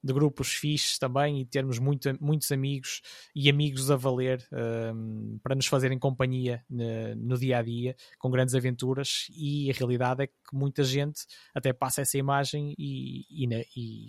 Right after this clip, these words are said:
como nós sabemos, a imagem hoje em dia tenta, tenta passar muita coisa, nomeadamente através das redes sociais, mas, mas a realidade das, das vidas da maior parte das pessoas acaba por ser bem mais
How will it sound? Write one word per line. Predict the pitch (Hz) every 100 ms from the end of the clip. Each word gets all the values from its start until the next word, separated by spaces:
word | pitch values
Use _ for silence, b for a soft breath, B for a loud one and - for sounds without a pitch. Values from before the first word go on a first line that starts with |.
| -
como | 120
nós | 117 117
sabemos, | 127 120 120 - - B B B
a | 127
imagem | 127 139 127 139
hoje | 131
em | 139
dia | 135 139 131 - -
tenta, | 160 139 131 _ _ -
tenta | 156 143
passar | 135 135 - 135
muita | 127 135 135
coisa, | 127 143 165
nomeadamente | 156 131 120 123 123
através | 123 127 123
das | 123
redes | 123 127
sociais, | - 127 139 139 139 B B B B _
mas, | 139 147 143 - -
mas | 143 139
a |
realidade | 139 143 135 139 131 127
das, | 139 139 -
das | 143 135
vidas | 120 139 135 131
da | 135
maior | 131 135
parte | 127 - 135
das | 139 -
pessoas | - 143 139
acaba | 143 143
por | 135 -
ser | - 143
bem | 135 143
mais | 143 143 143 -